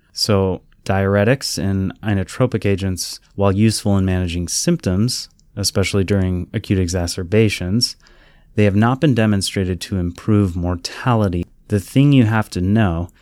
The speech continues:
is that certain drugs have been shown to reduce mortality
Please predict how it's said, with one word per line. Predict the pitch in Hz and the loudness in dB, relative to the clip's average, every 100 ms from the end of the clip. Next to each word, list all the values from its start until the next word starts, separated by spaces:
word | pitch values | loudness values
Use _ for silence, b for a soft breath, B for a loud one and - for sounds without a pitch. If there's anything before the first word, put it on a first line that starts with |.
| b b | b b
is | b 98 | b -4
that | 95 90 | -2 -2
certain | - - 117 135 | -2 0 2 2
drugs | 110 95 95 95 | 2 2 0 -2
have | 98 | -2
been | 92 87 | -2 -2
shown | - 95 87 | 0 -2 -2
to | - | -2
reduce | 95 90 92 110 113 - | -2 -2 2 2 2 0
mortality | 120 117 - 110 95 87 85 85 | -2 0 0 0 0 0 -2 -6